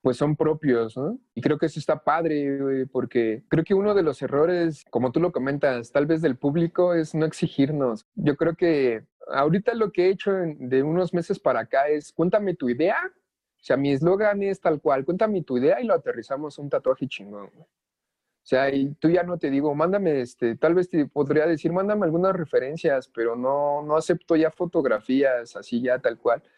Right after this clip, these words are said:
Todos los diseños trato ya yo de, de, de hacerlos, güey. Salvador y Lula tienen la fortuna de que es, Lula hace tradicional y todos los diseños que hace, pues, son suyos, güey, ¿no?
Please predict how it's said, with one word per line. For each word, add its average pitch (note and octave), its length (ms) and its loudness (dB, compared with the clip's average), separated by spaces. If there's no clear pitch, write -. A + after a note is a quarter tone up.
Todos F#3+ 280 2
los D3 200 0
diseños D#3+ 380 -2
trato E3 360 0
ya D#3+ 300 2
yo D3+ 220 0
de, C3+ 500 0
de, - 440 -4
de G#2+ 160 4
hacerlos, C3 580 -2
güey. - 280 -16
Salvador C#3 600 2
y E3+ 100 0
Lula F3+ 480 0
tienen D#3 320 -4
la D3 160 0
fortuna C#3 500 0
de C3 160 2
que G#2+ 280 -4
es, - 280 -16
Lula D#3 300 4
hace F3 160 -8
tradicional C#3+ 720 -4
y A#2 200 -2
todos E3+ 220 2
los D#3+ 220 -2
diseños D3+ 480 -4
que E3 80 2
hace, E3+ 280 0
pues, C3 200 -10
son D3 140 -2
suyos, E3 520 0
güey, A2+ 220 -2
¿no? B2+ 220 -8